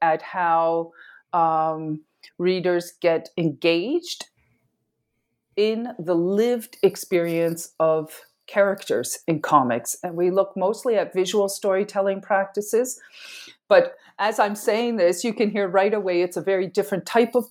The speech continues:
book. It's a heavy, um, book. Um, that said, again, I don't believe in writing in a jargon-laden fashion. So, uh,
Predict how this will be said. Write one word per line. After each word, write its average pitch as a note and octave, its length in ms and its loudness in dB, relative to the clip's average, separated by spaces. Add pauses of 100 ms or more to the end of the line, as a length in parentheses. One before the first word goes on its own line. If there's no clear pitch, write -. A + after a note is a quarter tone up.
book. A#3 300 4 (100)
It's F#3+ 140 0
a D3+ 60 2
heavy, A3 1040 -2
um, F3 1200 0 (1000)
book. - 520 0 (380)
Um, F#3 340 -2
that G#3 260 4
said, G#3 440 0
again, G3+ 520 0 (100)
I F3+ 140 2
don't G#3 260 -2
believe F#3 400 -2
in D#3+ 160 -2
writing F3 460 -2
in E3 280 -2
a D3+ 100 2
jargon-laden D#3+ 1160 0 (200)
fashion. G#3 480 0
So, F3+ 380 0 (540)
uh, D#3 500 0